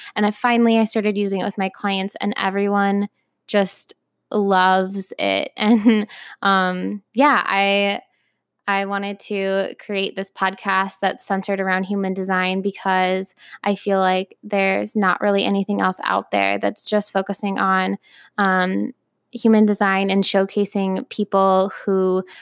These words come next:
are living by their design beautifully. So yeah, in the rest of this, um, episode, we're gonna dive into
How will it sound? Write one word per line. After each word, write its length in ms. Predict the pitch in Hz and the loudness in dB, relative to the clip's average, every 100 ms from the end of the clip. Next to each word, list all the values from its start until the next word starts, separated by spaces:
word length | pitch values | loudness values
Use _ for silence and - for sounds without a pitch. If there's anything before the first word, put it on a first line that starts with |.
| - | -4
are 160 | 214 202 | 0 2
living 480 | 202 190 196 190 190 | 2 0 0 0 0
by 140 | 185 | 2
their 160 | 190 190 | 2 0
design 420 | 190 185 185 190 | -2 -2 0 -2
beautifully. 560 | 185 202 - 202 214 | -2 -4 -4 -4 -4
So 480 | 214 - 208 196 202 - - - | -4 0 2 2 0 -4 -16 -2
yeah, 200 | 302 302 - | 2 4 4
in 80 | 220 | 4
the 100 | 208 | 4
rest 300 | 208 220 254 | 2 0 0
of 160 | 226 | 0
this, 460 | 208 214 214 - - - | 2 2 2 -2 -10 -2
um, 540 | 208 196 185 185 202 - _ _ _ _ _ - | 2 2 2 -2 -6 -10 _ _ _ _ _ -6
episode, 480 | 254 247 226 240 233 | 0 0 4 4 4
we're 80 | 220 | 2
gonna 180 | 208 208 | 2 2
dive 300 | 202 202 196 | 2 0 0
into 720 | 196 202 - 208 196 190 196 | -2 -4 -4 -4 -2 -2 -4